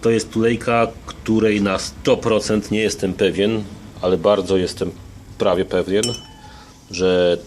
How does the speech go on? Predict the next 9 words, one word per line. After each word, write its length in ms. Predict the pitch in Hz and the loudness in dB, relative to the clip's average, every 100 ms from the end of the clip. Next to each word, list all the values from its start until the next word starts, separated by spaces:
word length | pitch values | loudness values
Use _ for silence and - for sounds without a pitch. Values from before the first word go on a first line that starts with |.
| - | 0
to 160 | 117 | 2
jest 200 | 107 92 | 2 0
tulejka 400 | - 95 95 92 | -2 0 0 0
koła 220 | 87 92 90 | -4 -4 -4
pośredniego. 760 | 87 - 90 92 87 92 104 - - - - - - - - - - - - - - - - - - - - - - - - - | -6 -8 -6 -4 0 2 0 -2 -20 -20 -20 -20 -20 -8 -4 -4 -6 -20 -20 -20 -20 -20 -20 -20 -20 -20 -20 -20 -20 -20 -12 -2
Tego 220 | 107 95 | 0 0
koła, 420 | - 98 95 104 107 - - - | 2 4 6 4 0 -12 -20 -10
ponieważ 540 | 90 92 92 92 - 90 | -4 -2 2 0 0 0
no 380 | 87 87 87 | 2 2 0